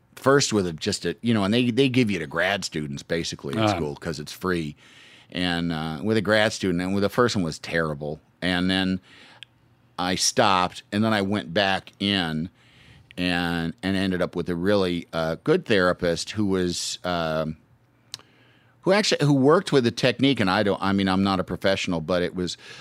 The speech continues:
Speaker 1: but sort of, uh, basically, uh, it was a technique of kind of separating voices in your head.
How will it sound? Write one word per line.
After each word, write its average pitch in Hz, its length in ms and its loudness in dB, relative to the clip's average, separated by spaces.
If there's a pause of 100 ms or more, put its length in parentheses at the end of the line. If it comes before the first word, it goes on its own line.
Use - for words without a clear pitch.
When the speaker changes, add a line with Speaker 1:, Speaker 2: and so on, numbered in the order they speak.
(120)
Speaker 1:
but 117 220 2
sort 147 300 4
of, 123 320 4
uh, 107 120 4
basically, 110 1040 2 (100)
uh, 101 120 0 (480)
it 120 60 6
was 120 180 4
a 120 60 0
technique 135 480 0
of 123 120 0
kind 123 240 0
of 101 100 -2
separating 110 800 4
voices 98 560 2
in 87 140 2
your 80 120 0
head. 71 420 -6